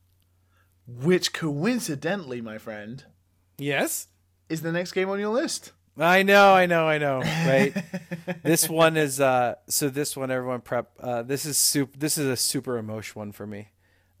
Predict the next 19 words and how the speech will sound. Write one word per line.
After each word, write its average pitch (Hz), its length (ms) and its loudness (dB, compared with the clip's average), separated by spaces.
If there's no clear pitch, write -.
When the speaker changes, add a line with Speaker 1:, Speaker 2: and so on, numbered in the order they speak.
Speaker 2:
Um, 101 680 -14
and, 110 500 -10
uh, 104 440 -6
it's 123 160 -6
an 151 100 -2
emotion 143 460 -2
one 135 140 -8
because 123 580 -8
I, 123 400 -6
uh, 110 460 -4
I, 127 260 -6
I 123 140 -12
love 123 720 -8
Lucasfilm. 151 800 -12
I 120 80 -10
love 117 260 -10
those 113 180 -12
Lucasfilm 123 580 -12
games, 113 480 -10